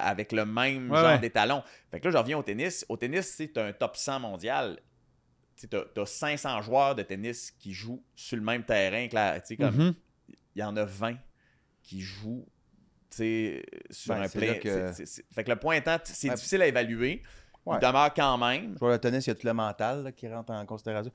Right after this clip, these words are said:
Speaker 1: Et,
Speaker 3: Il y en a
Speaker 1: et
Speaker 3: un
Speaker 1: la
Speaker 3: pour,
Speaker 1: F un
Speaker 3: la
Speaker 1: aussi.
Speaker 3: F un aussi,
Speaker 1: La
Speaker 3: là, quand
Speaker 1: F un
Speaker 3: même.
Speaker 1: énormément, parce que, hey, la F un, là,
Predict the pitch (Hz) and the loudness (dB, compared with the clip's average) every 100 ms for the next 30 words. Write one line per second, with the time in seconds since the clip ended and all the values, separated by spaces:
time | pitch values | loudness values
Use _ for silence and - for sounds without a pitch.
0 | - - 139 135 196 220 180 - 202 190 | 0 6 8 12 12 12 12 12 8 8
1 | 131 127 - 151 135 104 135 143 139 139 | 6 6 6 4 4 0 -2 4 6 8
2 | 120 113 156 185 208 196 226 339 123 - | 4 2 0 0 -2 -2 -2 -4 -6 -2
3 | 127 - 175 101 117 170 214 269 208 214 | -2 -2 -4 4 4 4 0 -2 -2 -4